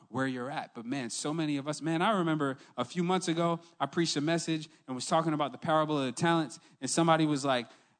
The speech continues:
"Hey man, people in here talking about quitting their jobs 'cause they wanna be moving in purpose."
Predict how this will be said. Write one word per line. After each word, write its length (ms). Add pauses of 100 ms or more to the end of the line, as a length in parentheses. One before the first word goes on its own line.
"Hey 160
man, 380 (600)
people 260
in 100
here 120
talking 220
about 200
quitting 280
their 120
jobs 680 (1800)
'cause 100
they 120
wanna 220
be 120
moving 320
in 100
purpose." 600